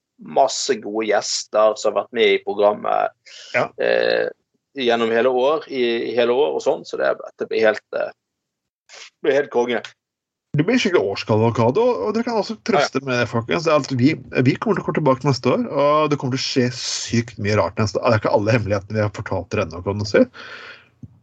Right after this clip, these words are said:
Speaker 2: Det er ikke det. Så det kommer til å dukke opp en god del ting, og dere kan bli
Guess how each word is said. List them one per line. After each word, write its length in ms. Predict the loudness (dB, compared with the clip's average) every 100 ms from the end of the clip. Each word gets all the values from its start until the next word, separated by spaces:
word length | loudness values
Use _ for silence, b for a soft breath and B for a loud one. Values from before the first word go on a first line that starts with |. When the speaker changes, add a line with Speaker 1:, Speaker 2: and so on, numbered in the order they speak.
| _ _ _ _ _ _ _ _ _
Speaker 2:
Det 80 | -6
er 100 | -4
ikke 160 | 2 4
det. 100 | 2 0 -10 -20 -20 _ _
Så 100 | 0
det 100 | 2
kommer 200 | 2 2
til 80 | 0
å 60 | -2
dukke 280 | -4 -4 -4
opp 80 | -2
en 80 | -2
god 160 | -2 -4
del 140 | -4 -6
ting, 200 | -8 -2
og 180 | 2 4
dere 100 | 2
kan 100 | 2
bli 100 | 2